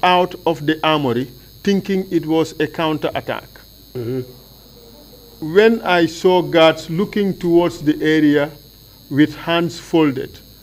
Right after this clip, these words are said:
Speaker 1: I knew it could be a serious matter. As I watched, I saw Vice Chairman Sabali and junta firing at detained soldiers in broad daylight around nine A M.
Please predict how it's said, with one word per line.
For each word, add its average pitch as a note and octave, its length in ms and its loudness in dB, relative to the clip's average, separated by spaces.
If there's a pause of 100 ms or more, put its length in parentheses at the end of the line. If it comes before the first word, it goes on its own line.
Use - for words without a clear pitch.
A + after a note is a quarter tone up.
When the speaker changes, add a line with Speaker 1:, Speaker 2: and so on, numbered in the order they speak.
(300)
Speaker 1:
I C#3 220 2
knew D#3+ 280 4 (560)
it C#3+ 180 -4
could C3+ 240 0
be D3+ 220 0
a C#3+ 80 -2
serious C3+ 480 -2
matter. B2 320 -8 (840)
As E3 300 0
I A3+ 160 8
watched, G3 540 2 (420)
I D#3 220 2
saw G#3 580 2
Vice E3+ 460 2
Chairman E3 480 0
Sabali F#3 640 0
and D3 260 -4
junta F#3+ 400 0 (640)
firing F3+ 800 4
at E3 260 2 (160)
detained D#3 460 2
soldiers C#3 640 -2 (300)
in D3 280 2
broad D3+ 500 4
daylight B2+ 640 2 (120)
around B2 400 2
nine A#2+ 300 -2
A A2+ 120 -4 (120)
M. G#2 160 -10